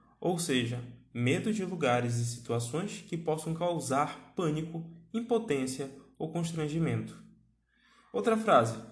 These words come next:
"Saúde é luxo dos ricos, pobre apenas sobrevive." Você pode se perguntar: "Mas o que isso tudo tem a ver com o tema de hoje?" Ah, meu felizado, minha felizada, não se engane.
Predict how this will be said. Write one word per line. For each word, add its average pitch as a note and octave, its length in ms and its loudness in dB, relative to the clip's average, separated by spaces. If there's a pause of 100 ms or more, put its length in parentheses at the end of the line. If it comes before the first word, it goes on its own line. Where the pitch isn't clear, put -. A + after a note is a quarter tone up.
(300)
"Saúde G#3 440 4
é - 60 2
luxo D#3+ 500 2
dos B2+ 160 -2
ricos, B2 480 -6 (140)
pobre G3 260 2
apenas G3+ 360 -4
sobrevive." C#3 840 -4 (600)
Você - 240 0
pode G3+ 300 -2
se - 80 -10
perguntar: E3+ 840 -4 (320)
"Mas G3+ 200 -2
o A#3+ 80 -6
que - 140 -6
isso C#4 340 -8
tudo A3+ 260 -8
tem G3 200 -4
a E3+ 40 -2
ver F#3 240 -6
com G3 80 -4
o E3 240 -4
tema F#3+ 260 -2
de D#3 140 -4
hoje?" C3 440 -2 (640)
Ah, C3+ 220 4
meu B2 140 0
felizado, A#2+ 640 2
minha A#2 160 2
felizada, A#2 580 -2
não B2+ 340 0
se - 160 -6
engane. A#2+ 440 0